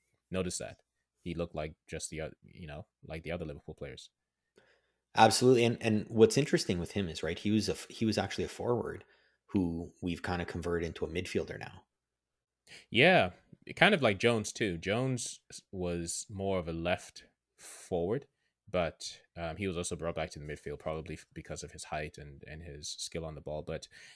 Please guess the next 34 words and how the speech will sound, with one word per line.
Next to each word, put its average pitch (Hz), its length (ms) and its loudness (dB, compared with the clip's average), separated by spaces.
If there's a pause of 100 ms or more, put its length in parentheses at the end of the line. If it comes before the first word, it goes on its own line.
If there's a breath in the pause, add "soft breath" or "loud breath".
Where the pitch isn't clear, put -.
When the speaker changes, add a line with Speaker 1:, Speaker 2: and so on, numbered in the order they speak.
(120)
Speaker 1:
I'm, 101 160 0
I'm, 110 160 2
I'm 107 140 0
happy 113 440 6
that 80 320 2 (220)
Klopp 95 280 0
gave 82 360 0
Elliott 87 280 -4
a 78 60 -6
chance 85 280 -6
in 76 80 -10
the 76 100 -10
midfield, 80 360 -10
'cause - 140 -4
I 101 100 4
was 131 160 4
concerned 92 640 0
where 87 600 -2
he - 160 -8
would 80 160 -8
fit 82 240 -6
into 82 280 -8
our 76 100 -6
team, 76 280 -12
because 85 240 -12
he 90 200 -6
obviously 107 300 0
doesn't 90 160 -6
have 85 120 -6
the 80 80 -10
pace 82 320 -4
to - 100 -12
play 80 280 -8
on, 76 180 -10